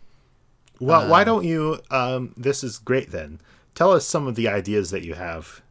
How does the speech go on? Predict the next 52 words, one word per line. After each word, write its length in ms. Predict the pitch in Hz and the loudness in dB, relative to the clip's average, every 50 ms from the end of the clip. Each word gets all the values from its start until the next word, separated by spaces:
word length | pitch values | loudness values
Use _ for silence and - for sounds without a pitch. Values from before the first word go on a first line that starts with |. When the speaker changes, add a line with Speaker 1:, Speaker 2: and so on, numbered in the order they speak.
| _ - | _ -4
Speaker 2:
Oh, 180 | 139 131 123 117 | -2 -2 0 0
Speaker 1:
that 80 | 131 | -2
Speaker 2:
no, 100 | 120 120 | -2 -2
Speaker 1:
could 60 | 123 120 | -2 -2
Speaker 2:
you're 60 | 113 | -2
gonna 80 | 113 117 | -2 -4
Speaker 1:
make 60 | 120 | -6
Speaker 2:
put 80 | 120 120 | -6 -6
me 60 | 113 | -8
Speaker 1:
this 80 | 113 110 | -8 -8
Speaker 2:
on 60 | 101 | -10
spot. 600 | 98 - - - - 104 104 120 123 113 - - _ _ _ _ _ - | -10 -12 -14 -10 -6 -2 -2 0 0 -2 -4 -8 _ _ _ _ _ 0
Speaker 1:
Well, 200 | 127 139 139 139 131 | 4 4 4 6 6
I, 360 | 139 127 131 131 127 127 127 | 6 6 6 6 4 2 0
Speaker 2:
Um, 60 | 123 131 | 0 -2
Speaker 1:
it's 100 | 123 - | -2 0
gonna 220 | - 170 160 160 | 0 0 0 0
be 120 | 135 151 | -2 0
Speaker 2:
no. 100 | 123 131 | 2 2
Speaker 1:
delicious 440 | 143 131 - 165 175 - - 151 - | 2 4 2 0 0 0 -2 -2 -2
for 180 | - - 151 131 | -2 -2 0 2
our 140 | 117 110 107 | 2 2 2
listeners 680 | 113 143 143 - 123 101 95 87 92 92 - - - - _ _ _ _ _ _ _ _ _ | 0 -2 -2 -2 -4 -4 -4 -6 -6 -8 -8 -8 -10 -10 _ _ _ _ _ _ _ _ _
who 340 | - - 127 110 104 104 - - | -10 -8 -6 -6 -6 -6 -6 -4
Speaker 2:
Here, 80 | 143 | -2
Speaker 1:
will 260 | 113 113 113 110 101 92 - - _ - _ _ _ _ _ - - | 0 0 0 -2 -4 -8 -16 -20 _ -20 _ _ _ _ _ -10 -4
Speaker 2:
here's 180 | 131 139 143 135 | -2 0 4 4
our, 40 | 156 | 4
Speaker 1:
definitely 120 | 139 - 139 151 | 4 4 4 2
Speaker 2:
here's 120 | 147 139 | 4 4
our 80 | 160 - | 2 2
pre-, 80 | 117 113 | 4 4
Speaker 1:
know 180 | - 135 127 113 | 6 8 8 8
Speaker 2:
here's 120 | 104 98 | 8 8
our 80 | - - | 6 4
Speaker 1:
whether 120 | - 107 - | 4 2 2
Speaker 2:
prediction 300 | - - - 101 98 95 | 2 2 2 2 0 0
Speaker 1:
you're 80 | 92 - | -2 -2
right 120 | - - | -2 -2
Speaker 2:
cast 120 | - 107 - | -2 -2 -4
Speaker 1:
or 20 | |
Speaker 2:
of 60 | - 87 | -6 -6
Speaker 1:
not. 80 | - - | -6 -6
Speaker 2:
this 100 | 113 - | -6 -4
happening, 520 | 135 120 113 - - 117 113 113 107 107 | -4 -4 -2 0 0 -2 0 -2 -6 -8
yeah. 240 | 107 120 107 95 98 - _ _ _ _ _ _ _ | -6 -6 -6 -6 -8 -10 _ _ _ _ _ _ _
Speaker 1:
Yeah. 80 | - 107 | -4 0
Speaker 2:
Um, 500 | - 160 156 151 139 135 127 117 110 104 _ _ _ _ _ _ _ _ - - _ _ - | 2 2 2 2 2 0 -4 -6 -10 -14 _ _ _ _ _ _ _ _ -20 -20 _ _ -16
what 160 | - 143 147 | -14 -12 -10
were 140 | 147 143 143 | -10 -10 -10
my 120 | 139 120 107 101 | -10 -10 -12 -12
ideas? 600 | 101 98 98 98 98 95 95 95 - - - | -14 -16 -16 -16 -16 -16 -14 -14 -14 -16 -16